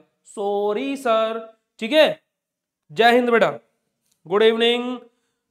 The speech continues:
तो ये सारी चीजें रहेंगी। अब भाई हमें डीडीटी, अब मैं, मेरे से पूछा गया, एग्जामिनर ने क्या क्वेश्चन पूछा कि "डीडीटी की फुल फॉर्म बताइए।" डीडीटी का मतलब क्या है? डाइक्लोरो डाइफिनाइल ट्राइक्लोरोइथेन। ठीक है,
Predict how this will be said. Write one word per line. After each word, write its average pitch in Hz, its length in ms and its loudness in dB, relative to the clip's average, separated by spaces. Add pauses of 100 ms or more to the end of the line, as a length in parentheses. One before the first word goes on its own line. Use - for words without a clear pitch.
तो 226 100 0
ये 254 220 -4
सारी 277 240 -2
चीजें 269 220 -8
रहेंगी। 269 360 -4 (420)
अब 339 200 -2
भाई 349 140 -4
हमें 262 360 -8
डीडीटी, 226 640 -8
अब 175 100 -16
मैं, 208 520 -8
मेरे 254 220 -6
से 277 120 -8
पूछा 247 320 -8
गया, 247 200 -2
एग्जामिनर 226 440 -4
ने 240 100 -8
क्या 233 120 -6
क्वेश्चन 220 280 -12
पूछा 214 280 -12
कि 240 80 -14
"डीडीटी 214 520 -12
की 247 80 -16
फुल 226 200 -14
फॉर्म 185 240 -14
बताइए।" 135 380 -16 (360)
डीडीटी 311 460 -8
का 247 100 -6
मतलब 185 680 -8
क्या 262 160 0
है? 170 200 -8 (600)
डाइक्लोरो 247 560 -6
डाइफिनाइल 233 560 -10
ट्राइक्लोरोइथेन। 247 800 -12 (640)
ठीक 294 120 -10
है, 311 300 -14